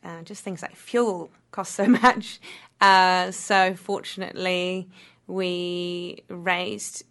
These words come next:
two K thanks to our Pledge Me campaign. We, uh, set ourselves the task of raising two K in two weeks. So it's a bit of a mission, and, um, people are probably really sick of seeing me, um,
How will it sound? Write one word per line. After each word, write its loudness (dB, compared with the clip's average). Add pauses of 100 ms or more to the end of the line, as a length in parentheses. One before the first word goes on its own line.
(160)
two -6
K -6
thanks -12
to -10
our -10
Pledge -10
Me -10
campaign. -10 (440)
We, -8
uh, -6
set -12 (100)
ourselves -10
the -16
task -14
of -16
raising -12
two -12
K -14
in -12
two -18
weeks. -16 (480)
So -14
it's -14
a -20
bit -4
of -4
a -4
mission, 0
and, -2
um, -4 (380)
people -6
are -12
probably -4
really -2
sick -8
of -8
seeing -4
me, -4
um, -2